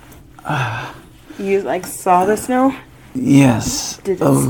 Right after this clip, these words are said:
Speaker 1: little
Speaker 2: to,
Speaker 1: bit.
Speaker 2: did it stick to the ground?
Speaker 1: No, there wasn't enough.
Speaker 2: Yeah.
Speaker 1: Yeah.
Speaker 2: I didn't see snow when I landed.
Speaker 1: Oh, my God.
Speaker 2: Don't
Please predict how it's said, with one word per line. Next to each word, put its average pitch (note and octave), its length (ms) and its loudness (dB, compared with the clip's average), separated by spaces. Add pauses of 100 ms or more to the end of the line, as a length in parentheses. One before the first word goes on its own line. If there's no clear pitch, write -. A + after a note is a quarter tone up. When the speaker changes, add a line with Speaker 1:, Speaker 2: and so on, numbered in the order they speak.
Speaker 1:
little A#2+ 380 6
Speaker 2:
to, A#2 60 -2
Speaker 1:
bit. - 380 2
Speaker 2:
did - 140 -6
it B2+ 60 -10
stick - 340 -8
to - 100 -20
the G#3+ 60 -4
ground? G#3 640 -10
Speaker 1:
No, C#3+ 600 4
there - 160 -6
wasn't B2+ 600 -4
enough. C#3 720 -4 (320)
Speaker 2:
Yeah. A3+ 400 -6 (400)
Speaker 1:
Yeah. C3+ 440 -6 (3250)
Speaker 2:
I F3+ 100 -10
didn't F3+ 320 -14
see E3+ 220 -16
snow G3 320 -16
when G3 180 -20
I F3 180 -20
landed. D3+ 420 -18 (1400)
Speaker 1:
Oh, - 560 -4 (140)
my - 80 -20 (160)
God. - 320 -14 (1080)
Speaker 2:
Don't A3 400 -8